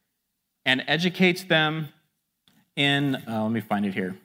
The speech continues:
Well, the big thing is the literature. I'll find it here in a second. But he begins to educate them. And he tells them, he basically educates them in the stories of Babylon,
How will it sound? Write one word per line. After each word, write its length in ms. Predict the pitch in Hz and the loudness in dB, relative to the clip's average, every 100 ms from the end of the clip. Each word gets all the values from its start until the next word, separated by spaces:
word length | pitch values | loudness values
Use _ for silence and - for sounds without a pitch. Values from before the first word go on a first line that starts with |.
| _ _ _ _ _ _ _ _ _ _ _ _ _ _ _ _ _ _ _ _ _ _ _ _ _ _ _ _ _ _ _ _ _ _ _ _ _ _ _ _ _ - | _ _ _ _ _ _ _ _ _ _ _ _ _ _ _ _ _ _ _ _ _ _ _ _ _ _ _ _ _ _ _ _ _ _ _ _ _ _ _ _ _ -4
Well, 80 | 120 | 2
the 60 | |
big 180 | 151 165 | 2 4
thing 120 | 151 | 2
is 80 | 131 | -2
the 80 | 120 | -4
literature. 380 | 117 104 92 - - _ _ _ _ _ | -2 -4 -6 -12 -18 _ _ _ _ _
I'll 80 | 104 | -8
find 200 | 117 120 | -2 -2
it 60 | 104 | 0
here 100 | 113 | -2
in 60 | |
a 60 | 98 | -2
second. 280 | 101 90 - - _ _ _ | -4 -8 -10 -20 _ _ _
But 100 | 151 | 0
he 40 | |
begins 280 | - 214 226 | 2 2 2
to 80 | - | 2
educate 480 | 220 180 - 110 98 | 2 2 -2 -4 -6
them. 180 | 98 - _ _ _ _ - | -12 -14 _ _ _ _ -6
And 120 | 131 | -2
he 80 | 156 | -2
tells 420 | - 202 240 - | 2 0 0 -2
them, 180 | 156 143 | -2 -2
he 80 | |
basically 400 | 165 156 180 165 | 0 0 0 -2
educates 520 | - 156 220 202 175 - | -2 -2 -2 0 0 -2
them 180 | 127 | -6
in 140 | 135 135 | -4 -4
the 100 | 139 | -4
stories 800 | - - - 202 202 123 120 120 | -6 -6 -2 0 0 0 -2 -6
of 220 | 143 120 | -8 -6
Babylon, 500 | 147 160 113 92 76 | -4 -2 -4 -8 -10